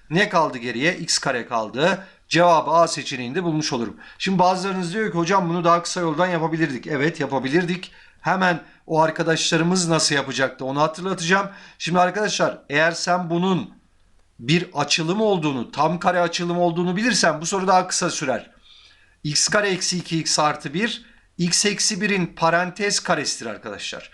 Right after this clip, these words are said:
Yani burada P x, x eksi birin aslında parantez karesidir. Şu anda ikinci yolla yapıyorum bu soruyu. E şimdi ben x gördüğüm yere x artı bir yazıyorsam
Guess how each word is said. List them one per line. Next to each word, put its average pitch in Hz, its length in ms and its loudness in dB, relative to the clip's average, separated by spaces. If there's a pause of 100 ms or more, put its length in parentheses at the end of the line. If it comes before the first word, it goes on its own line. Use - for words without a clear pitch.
(300)
Yani 170 280 0
burada 185 320 -2
P 170 260 2
x, 170 580 -4 (400)
x 196 340 0
eksi 117 440 -4
birin 170 400 0 (160)
aslında 165 440 -2
parantez 196 520 0
karesidir. - 520 -10 (240)
Şu - 180 2
anda 165 220 2
ikinci 208 480 -2
yolla 165 260 4
yapıyorum 101 440 -4
bu 95 40 -12
soruyu. 131 520 -2 (480)
E 143 80 2
şimdi 220 300 2
ben 214 220 2
x - 200 -8
gördüğüm 208 400 0
yere 208 220 2
x - 240 0
artı 190 320 2
bir 208 100 -2
yazıyorsam 185 800 2